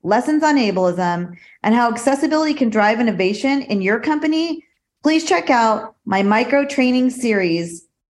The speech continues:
at alicia anderson dot com. That's A L Y C I A,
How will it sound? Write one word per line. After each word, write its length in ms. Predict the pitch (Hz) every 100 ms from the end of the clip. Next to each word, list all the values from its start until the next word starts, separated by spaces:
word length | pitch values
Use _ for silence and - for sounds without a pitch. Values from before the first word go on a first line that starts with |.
| _ _
at 140 | 190
alicia 300 | 185 196 214
anderson 840 | 277 220 208 202 208 196 196 - - -
dot 240 | 165 147
com. 540 | 175 160 131 - - _ _ -
That's 440 | 190 185 175 - - _ _ _ _ -
A 200 | 233 254
L 220 | 285 311
Y 580 | 277 220 185 185 185 - _
C 280 | - - 247 -
I 200 | 269 269
A, 600 | 214 196 156 160 156